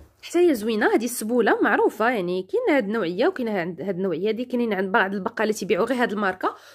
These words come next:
وكاين بعض البقالات كيبيعوا غير الرفيع. المهم نتيا شوفي عينك ميزانك، اي ماركه عندك استخدميها. كذلك غتلقايهم في المحلات التجاريه الكبرى او الصغرى، يعني راه موجودين تماك، انا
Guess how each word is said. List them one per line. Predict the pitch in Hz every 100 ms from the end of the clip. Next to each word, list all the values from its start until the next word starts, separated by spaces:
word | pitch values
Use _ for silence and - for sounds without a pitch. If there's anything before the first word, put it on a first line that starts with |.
| _
وكاين | 339 330
بعض | 226
البقالات | 208 269 285 311
كيبيعوا | 285 240 247
غير | 269
الرفيع. | 254 240 226 123 - _ _ -
المهم | 247 269 233 196
نتيا | - 233
شوفي | 254 247 240
عينك | 180 220 202
ميزانك، | 226 180 180 214 269 - - - -
اي | 269 269
ماركه | 247 240 240
عندك | 165 208 294
استخدميها. | - - - 190 202 - _ _ -
كذلك | 285 349 320
غتلقايهم | 254 - 247 240
في | 214
المحلات | 220 - 233 214 226 214
التجاريه | 196 214 196 214
الكبرى | 214 202 190
او | 160
الصغرى، | 196 - 180 190 - - - _
يعني | 175 226
راه | 214
موجودين | 226 285 233 196 190
تماك، | 170 170 294 285
انا | 214 175 151 -